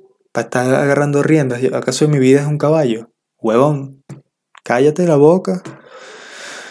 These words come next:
<sighs> Y esta típica frase también, para hacer sentir mal a la, a la persona que ya se siente mal, diciéndole como que,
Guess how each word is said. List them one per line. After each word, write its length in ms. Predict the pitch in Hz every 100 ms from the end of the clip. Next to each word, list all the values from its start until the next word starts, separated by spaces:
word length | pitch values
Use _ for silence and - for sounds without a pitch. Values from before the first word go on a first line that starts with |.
| - -
<sighs> 580 | - - - - - -
Y 200 | 139 151
esta 200 | 151 175 - _
típica 400 | - 156 151 143
frase 340 | 131 131 117 127
también, 520 | 120 120 110 135 - - - _
para 140 | 123 117
hacer 180 | 123 117
sentir 380 | 135 131 135
mal 180 | 143 135
a 40 | 113
la, 160 | 110 104 -
a 160 | 139
la 100 | 117
persona 540 | 117 - 123 110 127 _ -
que 80 | 117
ya 80 | 107
se 120 | -
siente 280 | 120 117 110
mal, 280 | 107 104 - _ - - _ _ _ _
diciéndole 480 | 131 - 127 127 135
como 180 | 123 120
que, 220 | 120 -